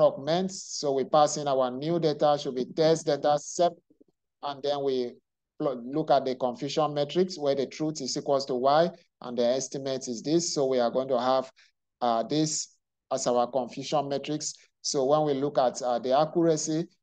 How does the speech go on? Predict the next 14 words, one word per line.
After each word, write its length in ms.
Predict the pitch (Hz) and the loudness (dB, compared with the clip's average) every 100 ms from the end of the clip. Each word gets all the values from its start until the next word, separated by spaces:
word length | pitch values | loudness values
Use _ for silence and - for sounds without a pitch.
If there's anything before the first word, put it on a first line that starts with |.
| _ | _
it's 160 | 127 113 | -6 -2
just 320 | 143 147 139 | 4 4 4
similar 380 | 151 139 135 131 | -4 -2 0 0
to 100 | - | -2
what 280 | 123 135 139 | -2 0 0
we 100 | 135 | -2
have, 280 | 123 127 123 - - | 0 -2 -4 -10 -6
uh, 260 | 135 117 120 | -2 -2 -2
initially, 680 | 123 131 135 139 143 160 185 _ _ _ _ _ | -4 -6 2 2 2 0 -4 _ _ _ _ _
which 200 | 131 127 | -4 -2
is 200 | 123 117 | -4 0
our 300 | 123 120 117 | 0 2 0
zero 340 | 110 131 131 131 | 0 -2 0 0
point 400 | 135 117 107 | 0 0 -2